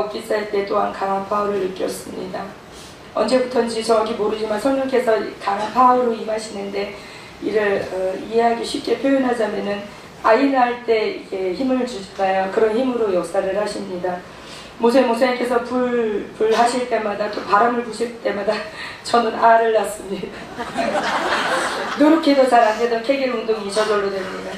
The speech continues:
예배가 끝나고 나면 육 초가 됩니다. 그리고 왜 이런 사역 때 기름 부음이 더 강할까 생각해 보았습니다. 우리가 알게 모르게 이성으로 대하는 것들 넘어서 말씀 그대로 지금도 변함없이 역사하시는 성령님의 일하심을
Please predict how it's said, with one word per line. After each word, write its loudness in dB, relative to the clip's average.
예배가 2
끝나고 -2
나면 0
육 0
초가 -2
됩니다. -4
그리고 4
왜 4
이런 2
사역 2
때 0
기름 -6
부음이 -4
더 2
강할까 2
생각해 -4
보았습니다. -4
우리가 4
알게 2
모르게 -4
이성으로 0
대하는 -2
것들 -2
넘어서 -2
말씀 2
그대로 2
지금도 -4
변함없이 4
역사하시는 0
성령님의 2
일하심을 -2